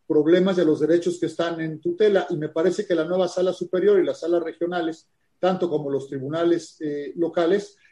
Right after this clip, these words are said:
están aumentando el número de demandas y el número de conflictos. Tan solo en los conflictos que nacen al interior de los partidos, también este número va,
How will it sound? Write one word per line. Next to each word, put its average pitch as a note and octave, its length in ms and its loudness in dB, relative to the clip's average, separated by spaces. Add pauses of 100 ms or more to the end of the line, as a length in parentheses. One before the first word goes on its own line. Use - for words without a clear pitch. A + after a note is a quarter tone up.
están F#3 300 0
aumentando E3 680 0
el C3+ 120 -2
número F3 260 0
de E3+ 120 6
demandas F#3 380 -2
y D#3+ 40 -4
el D#3 80 -4
número D#3+ 260 -2
de C3+ 260 -4
conflictos. - 720 -4 (300)
Tan D3 180 -4
solo G3+ 520 4
en D#3+ 100 -4
los D#3 180 0
conflictos F3 480 -2
que D#3 120 -8
nacen F3 260 -6
al D3 140 -6
interior D3+ 400 2
de F3+ 80 2
los F3 160 2
partidos, F3+ 480 0
también E3 240 -10
este D#3+ 180 -8
número D#3+ 320 -2
va, D#3 180 0